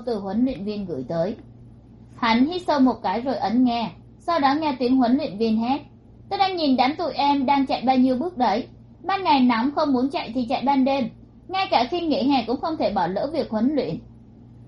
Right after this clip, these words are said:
Thái độ của Hầu Mạt rất tốt, làm hành động ok với màn hình,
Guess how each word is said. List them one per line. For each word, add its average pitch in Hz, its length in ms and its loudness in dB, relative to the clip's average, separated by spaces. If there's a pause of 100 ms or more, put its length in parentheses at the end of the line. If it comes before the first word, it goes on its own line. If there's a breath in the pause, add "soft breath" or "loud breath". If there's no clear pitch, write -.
(220)
Thái 311 160 6
độ 349 240 6
của 240 140 0
Hầu 269 160 0
Mạt 233 220 -2
rất 320 220 -2
tốt, 320 340 0
làm 262 260 2
hành 240 180 2
động 226 220 0
ok 262 220 -2 (180)
với 285 120 -2
màn 269 260 -2
hình, 196 260 -6